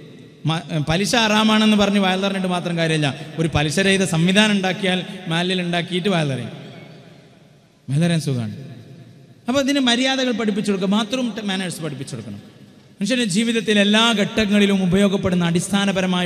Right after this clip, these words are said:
ഒരു പ്രാർത്ഥന അവിടെ നിന്നാണ് പഠിക്കുന്നത്. "അല്ലാഹുമ്മ തഹിർ ഖൽബി മിനൻ നിഫാഖി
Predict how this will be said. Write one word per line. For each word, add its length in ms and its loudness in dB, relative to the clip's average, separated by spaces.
ഒരു 140 0
പ്രാർത്ഥന 400 -4
അവിടെ 160 0
നിന്നാണ് 200 0
പഠിക്കുന്നത്. 320 0
"അല്ലാഹുമ്മ 300 4
തഹിർ 240 0
ഖൽബി 320 6
മിനൻ 260 6
നിഫാഖി 440 2